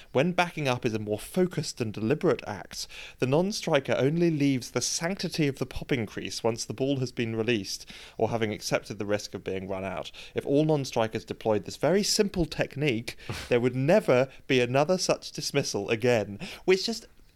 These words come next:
Speaker 1: compa-, just seems to me to completely underline so much is, of what is wrong in terms of the sort of hierarchies of, of cricket. 'Cause when you actually think about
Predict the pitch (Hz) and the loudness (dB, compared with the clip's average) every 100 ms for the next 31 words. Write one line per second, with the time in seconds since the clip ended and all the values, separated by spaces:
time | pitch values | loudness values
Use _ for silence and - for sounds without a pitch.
0 | - 185 196 185 202 165 214 - 240 247 | -10 0 0 2 0 0 0 2 0 -2
1 | - 160 156 - 160 - 170 160 156 151 | 0 -2 -2 -4 -4 -2 2 2 2 0
2 | 123 110 101 107 104 104 98 - - - | 0 -2 -4 -4 -4 -4 -6 -10 -6 -2
3 | - - 131 127 110 - - - 107 - | 0 2 4 2 -2 -6 -8 -10 -10 -6
4 | 113 101 104 98 101 101 98 95 - 98 | -6 0 0 0 -4 -6 -6 -8 -10 -8
5 | 98 95 95 95 95 101 95 95 - - | -8 -8 -10 -10 -8 -6 -8 -10 -18 -20
6 | - - - - 113 107 104 95 95 95 | -20 -20 -18 -6 0 2 2 0 -4 -8
7 | 92 90 - - 92 90 - - - 98 | -12 -12 -12 -8 -8 -8 -14 -20 -6 -6
8 | 92 - - - 113 - - 127 190 214 | -6 -10 -10 -2 -2 -2 -8 -4 -2 0
9 | 170 - 127 127 123 113 95 90 | -2 -2 -6 -4 -6 -4 -4 -4